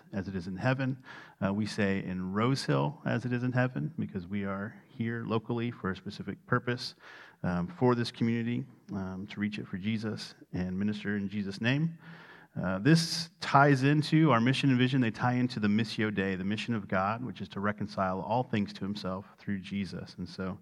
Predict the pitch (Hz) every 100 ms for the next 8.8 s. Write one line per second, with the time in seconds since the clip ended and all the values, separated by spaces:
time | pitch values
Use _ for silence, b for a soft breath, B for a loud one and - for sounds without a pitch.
0 | B B B B - 87 90 101 92 95
1 | 92 107 95 92 92 92 87 98 101 110
2 | - 117 160 - - B B B B 98
3 | 98 127 135 131 127 135 123 107 104 92
4 | - 143 - 131 123 127 - - 135 131
5 | 131 127 120 127 165 - - 104 98 107
6 | 104 - 127 131 131 117 110 107 123 127
7 | 127 107 - 107 - 113 107 110 113 117
8 | 123 123 107 104 104 127 139 -